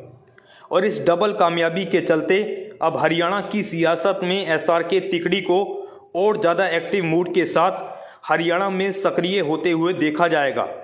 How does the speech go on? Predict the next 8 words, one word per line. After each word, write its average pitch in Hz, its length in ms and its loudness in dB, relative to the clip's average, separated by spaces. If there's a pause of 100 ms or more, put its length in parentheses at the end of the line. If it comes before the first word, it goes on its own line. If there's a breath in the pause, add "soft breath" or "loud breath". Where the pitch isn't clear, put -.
(760 soft breath)
जहां 156 280 4
कांग्रेस 190 500 2
महासचिव 165 580 2
रणदीप 156 360 0
सुरजेवाला 160 540 0
की 180 220 -4
अगुवाई 147 380 0
में 175 360 -4